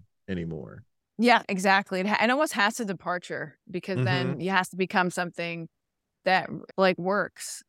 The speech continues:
Speaker 2: I used
Speaker 1: Mm-hmm.
Speaker 2: to, sometimes I clung too much on, like, "Oh, no, they would or would not," but who cares? It, you
Speaker 1: Right.
Speaker 2: wanna make the audience laugh and feel. So, like, figure that out. Throw everything else out. Just do
Speaker 1: Right.
Speaker 2: that.
Speaker 1: Right.
Speaker 2: Almost first. Yeah.
Speaker 1: And when you're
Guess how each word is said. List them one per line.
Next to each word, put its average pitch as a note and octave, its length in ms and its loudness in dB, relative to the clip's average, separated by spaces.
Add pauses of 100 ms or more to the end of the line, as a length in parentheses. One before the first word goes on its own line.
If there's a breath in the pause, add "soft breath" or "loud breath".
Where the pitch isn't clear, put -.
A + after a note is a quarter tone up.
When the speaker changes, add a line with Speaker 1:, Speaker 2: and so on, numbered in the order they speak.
Speaker 2:
I F#3+ 160 4
used G#3+ 180 4
Speaker 1:
Mm-hmm. F#3+ 200 0
Speaker 2:
to, - 60 -10
sometimes G3 460 -2
I E3+ 160 -2 (280)
clung E3+ 340 -8
too E3+ 260 -8
much E3 280 -8
on, D#3+ 160 -6
like, D3 260 -4
"Oh, A3+ 100 6
no, G#3+ 220 6
they F#3 140 2
would F3+ 240 0
or F3 140 -2
would E3 160 -6
not," E3 260 -8
but F3+ 120 -6
who G#3+ 100 -6
cares? D#3 440 -6 (200)
It, F#3 120 -4
you F3 40 -6
Speaker 1:
Right. G#3 320 6
Speaker 2:
wanna A#3+ 220 6
make C4 180 -6
the A#3+ 80 2
audience G3 420 6
laugh F3+ 280 0
and F3 160 -12
feel. E3+ 320 -8
So, E3+ 200 -8
like, E3 360 -6 (420)
figure G#3 220 2
that F#3+ 180 6
out. E3 200 0 (440)
Throw A#3+ 160 10
everything B3 280 6
else F#3+ 140 -4
out. D#3 220 -6 (180)
Just G3+ 220 -4 (100)
do A2+ 100 2
Speaker 1:
Right. A2+ 80 6
Speaker 2:
that. - 260 2 (340)
Speaker 1:
Right. A2+ 360 4
Speaker 2:
Almost F3+ 200 0 (240)
first. - 340 -14
Yeah. E3 220 -2 (320)
Speaker 1:
And E3 120 6
when F#3 100 8
you're F3 260 8